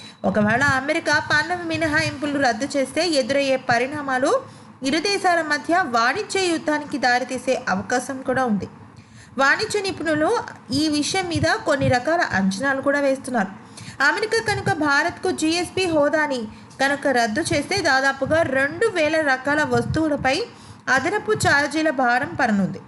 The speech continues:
ముఖ్యంగా భారత్లోని చిన్న చిన్న వ్యాపారాలు, ఆభరణ రంగం ప్రభావితం కానుంది. ఒకవేళ హోదా రద్దు చేయకుండా ఆ హోదాని కుదించిన కొన్ని రకాలపై వస్తువులను,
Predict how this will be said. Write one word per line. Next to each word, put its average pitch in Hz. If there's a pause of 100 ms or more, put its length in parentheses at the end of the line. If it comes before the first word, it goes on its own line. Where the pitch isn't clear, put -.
(420)
ముఖ్యంగా 233 (380)
భారత్లోని 349 (120)
చిన్న 359
చిన్న 392
వ్యాపారాలు, 269 (400)
ఆభరణ 359 (260)
రంగం 269 (300)
ప్రభావితం 320
కానుంది. 190 (400)
ఒకవేళ 233
హోదా 302
రద్దు 277 (100)
చేయకుండా 247
ఆ 240
హోదాని 277
కుదించిన 285 (440)
కొన్ని 370
రకాలపై 339
వస్తువులను, 277